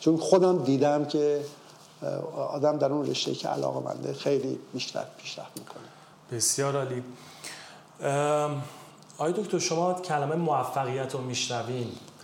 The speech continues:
Speaker 2: یاد فردی می‌افتین یا یاد چیزی می‌افتین، معنای موفقیت از نظر شما چی هست؟
Speaker 1: اه، موفقیت حالا به یک معنا، به معنای اون ارضاء معنوی و شادمانیه.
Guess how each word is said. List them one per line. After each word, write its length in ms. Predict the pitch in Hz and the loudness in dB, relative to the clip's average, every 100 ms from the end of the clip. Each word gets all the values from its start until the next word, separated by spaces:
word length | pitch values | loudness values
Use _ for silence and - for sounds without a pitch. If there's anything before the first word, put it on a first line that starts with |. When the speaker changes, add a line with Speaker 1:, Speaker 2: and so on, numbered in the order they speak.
| - - | -20 -10
Speaker 2:
یاد 260 | 123 131 143 | -4 -2 -2
فردی 520 | 143 - 135 143 143 | -2 0 2 2 -2
می‌افتین 720 | 139 131 123 - 123 117 110 | -2 -2 -6 -6 -6 -6 -6
یا 200 | 110 113 | -6 -4
یاد 280 | 110 117 123 | -4 -4 -4
چیزی 320 | 120 131 135 | -4 -6 -6
می‌افتین، 420 | 131 123 - 120 | -4 -6 -6 -6
معنای 360 | 117 117 117 135 | -4 -4 -2 -4
موفقیت 760 | 147 127 - 120 110 123 131 | -2 -2 -2 -2 -2 -4 -4
از 100 | 139 | -6
نظر 260 | 123 113 113 | -6 -6 -6
شما 260 | 104 113 117 | -8 -8 -8
چی 200 | - 107 | -8 -8
هست؟ 380 | 95 - - - - - - - - - - - - - - | -8 -8 -8 -16 -20 -20 -16 -16 -14 -20 -20 -16 -14 -12 -4
Speaker 1:
اه، 540 | 214 214 214 208 202 185 - - - | 4 6 8 8 6 0 -6 -12 -4
موفقیت 1160 | 214 190 190 190 196 196 196 214 208 208 - - | 0 0 0 0 2 4 6 6 4 0 -8 -2
حالا 280 | 175 180 180 - - - | 4 4 4 -2 -8 -2
به 60 | |
یک 300 | 160 175 170 | 0 0 0
معنا، 360 | 160 151 156 156 | -2 -2 2 2
به 100 | 151 | 2
معنای 380 | 147 143 151 151 | 0 0 2 2
اون 340 | - 165 160 - | 0 0 0 0
ارضاء 580 | 147 135 127 151 156 156 | 2 2 6 6 6 4
معنوی 640 | 143 139 143 127 135 151 | 0 0 -2 0 2 2
و 240 | 143 139 | 2 0
شادمانیه. 840 | 123 - 135 127 135 123 123 123 | 0 2 2 2 0 0 -2 -2